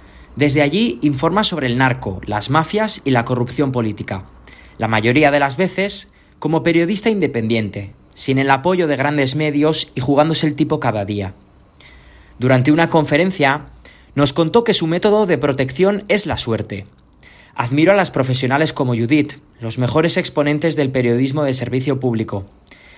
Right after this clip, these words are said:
pero me da mucha pena que su dedicación tenga que ser casi monacal.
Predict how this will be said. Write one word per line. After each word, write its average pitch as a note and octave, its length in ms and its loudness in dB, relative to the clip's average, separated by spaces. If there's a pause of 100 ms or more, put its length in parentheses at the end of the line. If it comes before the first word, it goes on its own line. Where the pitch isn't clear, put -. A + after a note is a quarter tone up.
(180)
pero D#3 180 2
me F3 120 2
da G3+ 100 4
mucha G3+ 340 0
pena F3 320 0
que D3+ 80 -4
su C3+ 160 -2
dedicación C3 680 0
tenga D3 280 0
que C#3 100 -2
ser C3 300 -2
casi D3+ 320 0
monacal. G#2 600 -2